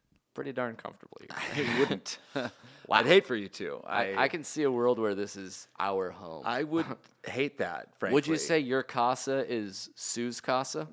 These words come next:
Speaker 1: I,
Speaker 2: No.
Speaker 1: I saw your roommate Sue in the bathroom.
Speaker 2: Yeah, well, s-, me and Sue's
Speaker 1: Yeah.
Speaker 2: casa is not Sue casa.
Speaker 1: <laughs> Oh, so you have Smee's casa,
Speaker 2: Me
Speaker 1: Sue's
Speaker 2: casa
Speaker 1: casa?
Speaker 2: is Sue's casa,
Speaker 1: Uh, but
Speaker 2: but
Speaker 1: not
Speaker 2: your casa is not Sue's
Speaker 1: <laughs>
Speaker 2: casa.
Speaker 1: So whose casa is
Speaker 2: Whose
Speaker 1: it?
Speaker 2: casa? Sue's casa,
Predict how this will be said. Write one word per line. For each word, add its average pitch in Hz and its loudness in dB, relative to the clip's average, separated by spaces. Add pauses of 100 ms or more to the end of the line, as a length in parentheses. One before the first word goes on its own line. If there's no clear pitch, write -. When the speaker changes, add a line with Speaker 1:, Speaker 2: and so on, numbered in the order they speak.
(100)
Speaker 1:
I, 113 2
Speaker 2:
No. 98 0
Speaker 1:
I 139 2
saw 147 2
your 123 4
roommate 117 -2
Sue 117 -2
in 98 -6
the 82 -4
bathroom. 80 -2
Speaker 2:
Yeah, 110 6
well, 120 4
s-, - -4
me 190 4
and 214 6
Sue's 165 6
Speaker 1:
Yeah. 147 4
Speaker 2:
casa 143 12
is 120 4
not 131 8
Sue 135 4
casa. 101 -2 (100)
Speaker 1:
<laughs> 110 -8
Oh, 147 8
so 135 2
you 120 -2
have 120 0
Smee's 156 -2
casa, 147 2
Speaker 2:
Me 226 12
Speaker 1:
Sue's 262 6
Speaker 2:
casa 262 12
Speaker 1:
casa? 233 12
Speaker 2:
is 214 8
Sue's 202 4
casa, 131 10
Speaker 1:
Uh, 117 6 (260)
but 156 6
Speaker 2:
but 160 12
Speaker 1:
not 139 10
Speaker 2:
your 180 12
casa 190 8 (160)
is 117 0
not 135 10
Sue's 120 0
Speaker 1:
<laughs> - 0
Speaker 2:
casa. 107 2
Speaker 1:
So 135 4
whose 147 2
casa 240 2
is 120 0
Speaker 2:
Whose 190 10
Speaker 1:
it? - -4
Speaker 2:
casa? 220 12
Sue's 185 6
casa, 98 0